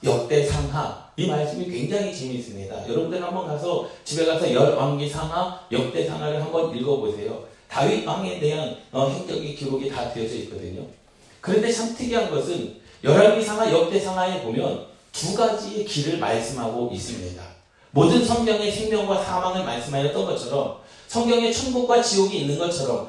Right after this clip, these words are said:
성경에 의와 악이 있는 것처럼 죄와 선이 있는 것처럼 열왕기 상하, 역대 상하에는 두 가지의 길이 있는데 그 두 가지의 길은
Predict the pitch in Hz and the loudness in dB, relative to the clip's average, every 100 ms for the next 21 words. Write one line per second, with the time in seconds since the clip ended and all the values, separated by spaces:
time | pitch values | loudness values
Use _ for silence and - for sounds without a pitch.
0 | - - 240 247 233 226 226 151 196 220 | -12 0 4 6 6 6 4 6 6 8
1 | 226 - - 240 247 - 175 175 170 165 | 8 6 2 0 0 0 -2 -2 -2 0
2 | 147 - - - - - 175 226 226 233 | 2 2 2 -2 -4 2 8 8 8 6
3 | 262 254 175 185 180 147 - 135 135 - | 0 0 0 -2 0 0 0 2 2 2
4 | - - - 147 160 233 233 233 233 233 | -2 -8 6 8 10 8 4 0 2 4
5 | 226 - 220 208 214 214 185 185 240 - | 6 4 6 6 4 0 -2 2 2 2
6 | - - - 190 220 214 - 214 208 208 | -4 -10 -2 0 6 6 6 2 0 2
7 | 180 220 220 135 - 180 202 247 185 190 | 0 0 0 -2 -2 -2 4 2 4 6
8 | 220 208 208 208 160 208 208 | 6 6 2 2 4 4 4